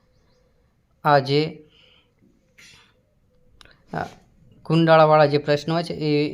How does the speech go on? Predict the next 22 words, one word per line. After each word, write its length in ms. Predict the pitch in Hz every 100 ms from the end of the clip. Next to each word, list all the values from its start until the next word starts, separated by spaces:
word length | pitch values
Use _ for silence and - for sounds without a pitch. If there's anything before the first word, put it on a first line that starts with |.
| 160
એવી 100 | 156
રીતનો 280 | 143 147 143
પ્રશ્ન 360 | 135 135 147 139
છે. 140 | 165 202 _ -
અ, 320 | 135 135 131 127 _ _ _ _ _ _ _ _ _ _ _ _ _ _
બધા 200 | 139 151
સફેદ 400 | 165 170 170 147
બગલા 460 | 143 147 151 151 151 - _ _ _ -
પક્ષી 280 | 151 -
હોય 200 | 147 143
છે, 280 | 135 135 117 123 _ 139
એની 260 | 147 160
અંદર 220 | 151 151 151
પાસે 400 | 147 147 160 151 _ _ _ _ _ _ _ -
આ 140 | 143
એક 180 | 151 151
કુંડાળા 360 | 151 156 156 143
જેવો 200 | 143 147
પ્રશ્ન 320 | 147 135 139
હોય 160 | 127
છે, 160 | 117 117 117 _ _ _ _ _
જે, 340 | - 123 120